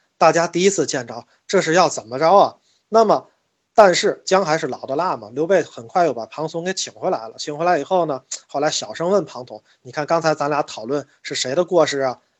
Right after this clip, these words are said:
庞统答道：“是你我两个人的过失。”啊，刘备哈哈一笑就过去了。但是我认为刘备在这个时候心里发生了很大的变化。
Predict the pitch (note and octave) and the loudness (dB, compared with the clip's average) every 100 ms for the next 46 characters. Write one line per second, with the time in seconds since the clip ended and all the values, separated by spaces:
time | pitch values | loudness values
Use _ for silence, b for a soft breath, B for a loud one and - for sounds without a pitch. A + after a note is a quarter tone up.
0 | - C#3+ C#3 A2+ A#2 C3+ B2+ b b F#3+ | -12 -10 -10 -10 -6 -4 -6 b b -4
1 | D3 D#3 F3 G3 G3 F#3+ C#3 A#2 - F#3+ | -4 -4 2 6 8 6 2 -4 -2 0
2 | C#3 A#2 A#2 C3 A2 A#2 A2 _ _ A2 | 0 -4 -10 -10 -10 -12 -16 _ _ -16
3 | A#2+ C3 C#3 C3 C#3 B2+ C3 C3 B2+ C3 | -12 -8 -6 -8 -8 -6 -4 -6 -4 -6
4 | A#2+ A2+ C#3 A#2+ A2+ G#2+ b b b - | -6 -8 -8 -8 -12 -18 b b b 0
5 | A#3 G#3 - A#3 - _ _ B2 A#2+ A#2+ | 2 2 0 -2 -2 _ _ -10 -6 2
6 | F#3 F3 A#2 A2+ - _ - D3+ F#3+ A#3 | 4 2 -2 -12 -14 _ -8 -2 0 2
7 | C4 D#3 - - F3 D3 F#3+ D3+ B2 - | 2 2 -4 -4 -2 2 0 0 -4 -6
8 | A#2 B2+ A2 _ - F3 E3+ C3 A2 C#3+ | -10 -12 -14 _ -4 -2 -2 -6 -8 -6
9 | C#3+ C#3 C#3+ A2 _ - - G#2+ D#3+ D#3+ | -6 -6 -10 -10 _ -18 -16 -6 -4 -4
10 | A#2+ D3 A#2 - A2+ | -4 -8 -8 -10 -16